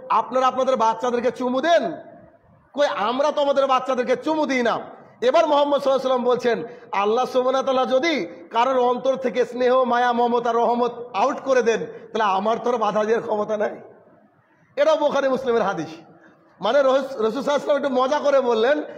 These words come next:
যে, "আল্লাহ যদি কারোর ভেতরে মায়া, মমতা, ভালোবাসা এগুলো না দেন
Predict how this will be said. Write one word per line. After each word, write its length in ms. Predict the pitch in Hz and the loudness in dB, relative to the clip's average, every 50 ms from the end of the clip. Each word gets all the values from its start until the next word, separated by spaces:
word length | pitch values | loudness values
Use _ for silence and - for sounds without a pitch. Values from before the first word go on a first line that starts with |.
| - - - | -18 -10 -4
যে, 80 | 175 226 | -2 0
"আল্লাহ 380 | 214 233 247 262 277 294 285 | 2 2 0 0 0 0 0
যদি 260 | 262 294 285 294 302 | 0 -2 -2 -2 -4
কারোর 380 | - 240 233 247 269 285 277 254 - - - - - - - | -4 -2 0 0 0 0 -2 -4 -8 -10 -16 -20 -18 -8 -2
ভেতরে 360 | 240 247 262 269 285 277 277 | 0 2 2 2 4 2 2
মায়া, 340 | 254 247 247 262 269 277 277 | 2 2 2 2 2 2 2
মমতা, 580 | 262 262 262 262 269 269 277 285 269 254 226 - - - - - - - - - - | 2 2 2 2 2 2 2 2 2 2 2 0 -6 -12 -16 -20 -20 -20 -16 -8 -2
ভালোবাসা 540 | 175 226 262 285 285 277 285 277 277 269 | 0 2 2 4 4 2 2 2 2 0
এগুলো 240 | 269 254 285 285 285 | 0 2 0 0 0
না 340 | 269 262 269 269 277 285 285 | 0 0 0 2 2 2 2
দেন 380 | - 277 262 240 214 180 - | 2 2 2 2 2 0 -4